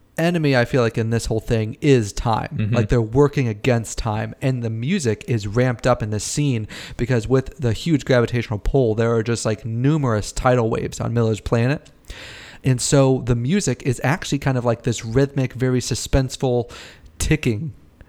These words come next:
Speaker 1: like, do, do, do, do, do, you, do you
Speaker 2: Mm-hmm.
Speaker 1: remember that? And how just, like, stressful it was, but I get so engrossed in it because the enemy is time working against him, and then the music kind of signifies that time.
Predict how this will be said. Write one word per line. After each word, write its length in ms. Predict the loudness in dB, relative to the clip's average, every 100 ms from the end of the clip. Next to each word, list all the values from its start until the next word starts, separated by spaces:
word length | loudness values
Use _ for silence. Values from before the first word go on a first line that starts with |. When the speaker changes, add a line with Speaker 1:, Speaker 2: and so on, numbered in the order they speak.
| -16 -4
Speaker 1:
like, 320 | -4 -4 -6
do, 160 | -6 -6 -14
do, 180 | -10 -10 -10 -4
do, 180 | -4 -4 -4
do, 160 | -4
do, 200 | -4 -4
you, 60 | -4
do 140 | -2
you 40 | -2
Speaker 2:
Mm-hmm. 180 | 4 4
Speaker 1:
remember 280 | 4 2 2
that? 240 | 0 -2
And 100 | -2
how 180 | 2 2
just, 220 | 0 -2
like, 140 | -4 -4
stressful 600 | -6 2 2 4 2 2
it 60 |
was, 260 | 2 2 2
but 300 | 2 2 0 -14 -4
I 120 | 0
get 160 | 0 -2
so 260 | -2 0
engrossed 500 | 0 0 4 4 2
in 100 | -4
it 100 | -2
because 440 | -4 0 2 2 -2 -14 -14 0
the 180 | 2 4
enemy 340 | 4 4 2
is 180 | 0 -2
time 640 | -4 2 4 4 2 -2 -8 -18 _ _ _ _ _ _ _ _ _ 2
working 360 | 2 2 -2
against 500 | -2 0 0 0 -4
him, 240 | -6 -6 -12 _ _ _ _ _ -2
and 100 | 0
then 100 | 0
the 80 | 0
music 520 | 2 2 2 0 -4
kind 240 | -4 0 0
of 280 | -2 -6 -20 _ _ _ _ _
signifies 680 | -4 -4 -2 -2 0 0 -2
that 260 | -6 -4
time. 440 | -4 -4 -4 -8